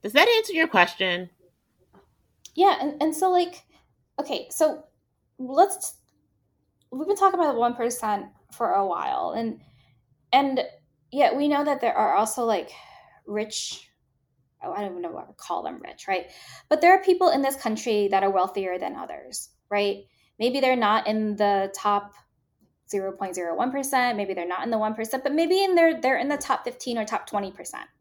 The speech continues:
Speaker 2: right? People who make, you know, enough to live on and then can afford luxuries every now and then. I don't wanna necessarily put a number on it, not because I'm a, not a numbers person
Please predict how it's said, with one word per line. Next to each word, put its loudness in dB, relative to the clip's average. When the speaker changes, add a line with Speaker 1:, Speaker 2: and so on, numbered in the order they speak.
Speaker 2:
right? 0
People -4
who -4
make, -4
you -6
know, -4
enough 0
to -4
live 2
on 4
and -4
then -2
can -8
afford -6
luxuries 0
every -4
now -2
and -4
then. -2
I -2
don't 0
wanna 2
necessarily 2
put -6
a -2
number -2
on 2
it, -4
not 4
because 2
I'm -4
a, -8
not -6
a -10
numbers -4
person -4